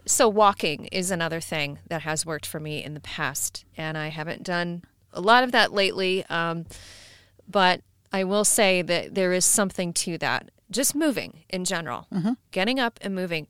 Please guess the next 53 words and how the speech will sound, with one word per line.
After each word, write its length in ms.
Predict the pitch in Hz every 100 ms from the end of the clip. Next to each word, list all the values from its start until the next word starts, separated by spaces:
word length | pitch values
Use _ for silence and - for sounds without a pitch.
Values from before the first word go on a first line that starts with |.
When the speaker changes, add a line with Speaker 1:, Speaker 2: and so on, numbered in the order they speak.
| -
Speaker 1:
Don't 300 | 196 214 -
sit 680 | - - 262 233 220 - - _ _ _ _
and 360 | 180 185 185 160
wallow 600 | 160 175 180 208 214 196
in 200 | 175 190
the 80 | 196
pain. 480 | - - 185 160
It's 140 | 151 -
so 240 | - 220
easy 280 | 190 220 220
to 100 | 208
do 240 | 196 196 170
because 360 | 180 - 247
it's 200 | 269 -
exhausting. 580 | 294 277 311 330 190 156
Pain 300 | - 247 311
is 120 | 311
exhausting. 540 | 233 196 151 - - 185
Any 140 | 262
kind 180 | 269 269
of 60 |
chronic 420 | - 180 165 220 -
pain. 400 | - 262 262 254 - -
I 80 | 208
can 160 | 254
only 180 | 277 311
imagine 300 | 240 220 208
people 260 | - 214 190
who 80 | 185
go 140 | 180
through 160 | - 170
chronic 400 | - 165 170 -
pain 260 | 170 151 -
every 280 | 156 143 175
single 320 | - 165 151
day 300 | - 151 156
and 160 | - 151
find 380 | - 143 143 147
no 180 | 160 165
answers 380 | 160 143 156
and 100 | 151
no 120 | 147 143
relief. 340 | 143 143 143 - - -
That's 180 | 170 -
exhausting 580 | 196 185 165 - - 165
for 160 | -
your 160 | 151 147
body 400 | - 143 165 151
physically 600 | - 151 170 - 170 151
and 180 | 143 147
for 140 | 165
your 140 | 151 151
mind. 580 | 151 143 143 139 135